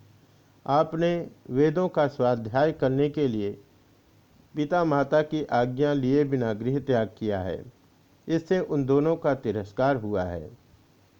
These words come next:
और यह आपके लिए अत्यंत अनुचित कार्य है। आपके शोक से वे दोनों बूढ़े माता-पिता अंधे हो गए हैं।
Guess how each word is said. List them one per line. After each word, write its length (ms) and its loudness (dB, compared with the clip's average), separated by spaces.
और 200 2
यह 180 4
आपके 500 0
लिए 200 0
अत्यंत 640 -4
अनुचित 380 -6
कार्य 280 -4
है। 300 -6
आपके 560 2
शोक 280 2
से 180 0
वे 180 2
दोनों 400 2
बूढ़े 320 0
माता-पिता 640 0
अंधे 440 -4
हो 200 0
गए 180 -2
हैं। 340 -8